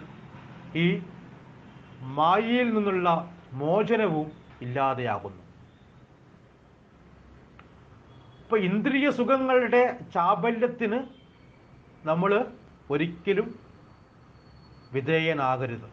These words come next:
ഇതാണ് ശ്രദ്ധിക്കേണ്ടത്. ഇന്ദ്രിയ സുഖങ്ങളുടെ ചാബല്യത്തിന്, ഇന്ദ്രിയ സുഖങ്ങൾക്ക് ഒരിക്കലും നാം അടിമപ്പെടരുത്. ഭഗവാൻ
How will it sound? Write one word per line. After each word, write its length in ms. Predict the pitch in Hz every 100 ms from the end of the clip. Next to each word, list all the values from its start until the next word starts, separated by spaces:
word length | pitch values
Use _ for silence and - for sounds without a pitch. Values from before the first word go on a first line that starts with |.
| - - - -
ഇതാണ് 240 | 180 185 175
ശ്രദ്ധിക്കേണ്ടത്. 560 | 127 143 127 127 113 90 - - - - 143
ഇന്ദ്രിയ 320 | 170 190 220 220
സുഖങ്ങളുടെ 720 | 185 156 185 185 185 180 214 - - -
ചാബല്യത്തിന്, 720 | 147 180 208 196 175 135 120 110 - - 175
ഇന്ദ്രിയ 360 | 220 254 247 269
സുഖങ്ങൾക്ക് 500 | 220 214 214 208 175 175
ഒരിക്കലും 400 | 185 180 208 220 160
നാം 140 | 160 208 - - -
അടിമപ്പെടരുത്. 720 | 131 131 135 131 117 - - - - - - - - - - - - - - - - - - - - - - - - - - - - -
ഭഗവാൻ 260 | 170 214